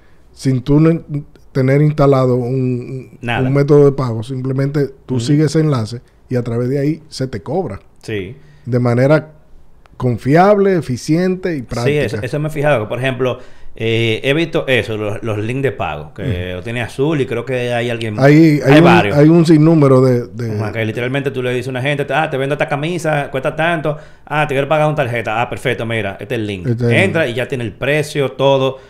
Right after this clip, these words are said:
Speaker 2: colocado
Speaker 1: Con
Speaker 2: con, en una, en una página del, del, del, del
Speaker 1: Del suplidor.
Speaker 2: del supli-, no del suplidor, sino del, bueno, el suplidor de, del cobro de tarjeta.
Speaker 1: Ajá.
Speaker 2: Dígase Azul, Carnet, etcétera,
Speaker 1: Cualquiera,
Speaker 2: lo que sea.
Speaker 1: sí.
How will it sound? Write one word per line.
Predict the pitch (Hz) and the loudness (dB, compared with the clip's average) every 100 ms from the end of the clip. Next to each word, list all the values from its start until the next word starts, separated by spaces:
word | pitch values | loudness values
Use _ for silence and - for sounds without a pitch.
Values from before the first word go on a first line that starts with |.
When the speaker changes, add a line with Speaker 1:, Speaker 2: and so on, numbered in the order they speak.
| _ | _
Speaker 2:
colocado | - 127 120 170 190 196 131 - - | -4 -4 -2 0 2 2 0 -4 -16
Speaker 1:
Con | - 139 120 | -10 -8 -6
Speaker 2:
con, | 117 131 139 | -6 -8 -8
en | 117 | -8
una, | 123 123 | -8 -8
en | 120 | -6
una | 131 | -4
página | 139 127 131 | -4 -4 -4
del, | 127 117 113 - | -4 -4 -8 -10
del, | 113 113 104 92 85 - - - - - _ | -10 -8 -8 -10 -14 -20 -20 -20 -20 -20 _
del, | 101 110 101 - - _ _ | -10 -8 -8 -12 -20 _ _
del | 92 98 90 78 - | -14 -12 -14 -16 -6
Speaker 1:
Del | 127 | -4
suplidor. | 113 113 117 117 | -2 -2 -2 0
Speaker 2:
del | 113 | -2
supli-, | 123 110 127 | -4 -8 -6
no | 127 160 | 0 0
del | 165 | 0
suplidor, | 151 156 151 | -2 -2 -2
sino | 120 127 | -4 -4
del, | 135 127 117 | -4 -4 -4
bueno, | 131 | -6
el | 107 | -6
suplidor | 104 110 120 | -6 -6 -4
de, | 131 123 | -4 -4
del | 113 | -4
cobro | 117 117 | -4 -4
de | 127 | -4
tarjeta. | 104 110 117 | -4 -2 2
Speaker 1:
Ajá. | 131 120 104 139 | 2 2 -4 -6
Speaker 2:
Dígase | 107 120 110 | -6 -4 -6
Azul, | 90 120 131 113 | -8 -6 -6 -4
Carnet, | 101 104 120 | -6 -4 -6
etcétera, | 117 - 117 | -6 -6 0
Speaker 1:
Cualquiera, | 117 107 131 135 | 0 2 2 4
Speaker 2:
lo | 123 113 | 2 0
que | |
sea. | 107 | -6
Speaker 1:
sí. | 107 | -10